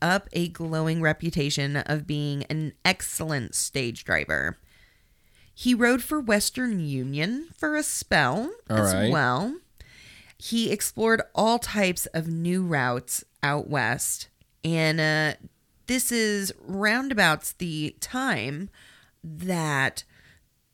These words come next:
Speaker 1: Charlie gets kicked in the face by his lead horse, Pete.
Speaker 2: Ooh, fuck.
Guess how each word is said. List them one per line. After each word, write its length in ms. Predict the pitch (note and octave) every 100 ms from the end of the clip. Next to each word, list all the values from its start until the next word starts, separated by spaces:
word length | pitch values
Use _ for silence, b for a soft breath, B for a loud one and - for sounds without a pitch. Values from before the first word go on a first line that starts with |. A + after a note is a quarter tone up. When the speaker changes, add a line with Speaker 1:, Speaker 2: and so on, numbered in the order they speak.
| _ _ _ _ _ _ _ _ _ _
Speaker 1:
Charlie 720 | - - C#4 D4+ D4 A#3+ F#3+ - - -
gets 260 | B3+ -
kicked 360 | - - B3+ -
in 100 | A#3+
the 80 | A#3
face 580 | - - D4+ G#3 C#3+ -
by 160 | F3+
his 200 | F#3 E3+
lead 300 | F#3+ A3 G3+
horse, 340 | - A#3+ A3 -
Pete. 320 | - C#4 F3+
Speaker 2:
Ooh, 280 | F3 C3 F2+
fuck. 680 | - - - F#2+ D#2 -